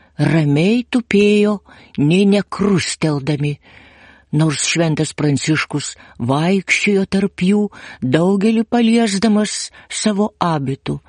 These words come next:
Nė vienas nepajudėjo ir nepasitraukė tol, kol jis jų nepalaimino.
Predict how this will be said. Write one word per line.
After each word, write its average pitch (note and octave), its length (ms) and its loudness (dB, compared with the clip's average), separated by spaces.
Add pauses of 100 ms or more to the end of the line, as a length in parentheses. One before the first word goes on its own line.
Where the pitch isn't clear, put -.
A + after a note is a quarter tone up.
(720)
Nė D3+ 240 4
vienas A#3 560 2
nepajudėjo A3 960 0 (400)
ir F3+ 240 0
nepasitraukė F#3 1120 -2
tol, G#3+ 380 -2 (420)
kol D3+ 240 4
jis G3+ 400 -2
jų G#3 300 0 (320)
nepalaimino. C#3+ 1040 0